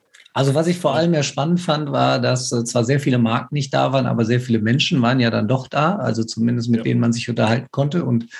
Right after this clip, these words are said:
Speaker 1: ähm, Ideen austauschen konnte. Das fand ich schon mal sehr spannend, denn wir wollten ja auch mit vielen Menschen darüber sprechen, was wir, ähm, so vorhaben mit Gravel Club und Gravel Collective. Das, äh, war schon mal sehr interessant.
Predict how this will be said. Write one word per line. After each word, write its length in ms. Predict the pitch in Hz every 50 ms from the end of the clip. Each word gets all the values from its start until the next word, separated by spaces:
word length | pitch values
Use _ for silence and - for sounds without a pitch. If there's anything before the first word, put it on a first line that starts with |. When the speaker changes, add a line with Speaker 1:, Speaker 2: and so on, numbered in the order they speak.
| - - - - - - - _ _ _ _
Speaker 1:
ähm, 560 | - 127 120 117 117 113 113 110 113 113 123 120 127 -
Ideen 500 | 165 139 120 123 147 147 156 175 175 -
austauschen 720 | - 139 151 185 220 - - - 165 175 175 - 185 175
konnte. 300 | - 165 170 175 185 147
Das 180 | 117 127 127
fand 180 | - - 151 160
ich 80 | 156
schon 140 | - - 165
mal 100 | 156 156
sehr 200 | 139 143 151 165
spannend, 400 | 156 - - 180 175 180 175 180
denn 180 | 117 117 123 117
wir 240 | 120 131 135 117 113
wollten 300 | 120 123 123 120 127 123
ja 100 | 120 120
auch 300 | - 131 123 120 - -
mit 120 | 127 120
vielen 300 | - - 131 131 127 127
Menschen 320 | 123 120 123 123 - 131
darüber 240 | 123 120 113 113 120
sprechen, 380 | 113 - - 120 117 113 117 113
was 180 | 117 117 -
wir, 280 | - 117 135 139 135 135 - - - - - - - - _ _ -
ähm, 360 | - 131 127 127 131 143 120
so 160 | - 123 131 127
vorhaben 720 | 127 - 131 127 131 123 131 131 131 135 139 143 143 131
mit 200 | 127 127 127 -
Gravel 380 | - 127 127 127 123 127 127 127
Club 320 | 127 - 131 135 139 -
und 140 | 127 123 120
Gravel 280 | - 131 127 131 151 147
Collective. 560 | - 175 165 170 170 170 - 202 190 185 - -
Das, 260 | 135 127 123 - -
äh, 360 | 135 147 147 147 151 147 -
war 100 | 139 147
schon 200 | 143 - 170 156
mal 120 | 151 147 139
sehr 160 | 139 151 156
interessant. 500 | 151 131 143 151 - - 156 156 147